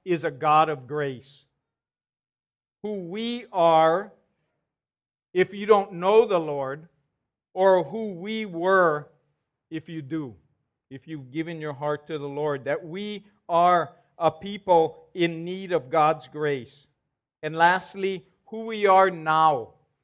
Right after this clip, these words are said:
because of God's grace, that we are led by the grace of God after salvation. Let's open up to Ephesians chapter two,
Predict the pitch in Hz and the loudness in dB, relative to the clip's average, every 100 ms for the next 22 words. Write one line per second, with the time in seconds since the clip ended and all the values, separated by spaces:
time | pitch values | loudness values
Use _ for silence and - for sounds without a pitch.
0 | 127 175 - 180 175 180 147 143 143 143 | -14 -14 -6 -2 -2 -4 -6 0 0 0
1 | 127 143 139 120 107 _ _ _ - 156 | -6 -10 -8 -8 -14 _ _ _ -2 0
2 | 170 180 190 170 160 165 180 185 165 _ | 0 0 2 2 2 2 2 0 -8 _
3 | _ 131 160 165 147 139 165 185 - 190 | _ 0 0 0 -6 -4 -4 -4 -8 -10
4 | 156 151 151 151 - _ _ 147 160 160 | -2 2 4 2 -8 _ _ 0 0 -2
5 | 170 - 160 147 139 135 135 - 110 92 | -16 -8 -2 -2 -2 -8 -10 -16 -20 _
6 | _ _ _ _ _ _ _ _ _ _ | _ _ _ _ _ _ _ _ _ _
7 | _ _ _ _ _ - 175 185 214 196 | _ _ _ _ _ -6 -4 -2 -2 -4
8 | 196 196 - 190 165 185 185 190 156 117 | -4 -4 0 0 0 -8 -16 -10 -10 -10
9 | - _ _ _ _ - 165 170 202 196 | -16 _ _ _ _ -6 -2 -2 -6 -10
10 | 196 180 180 | -10 -12 -12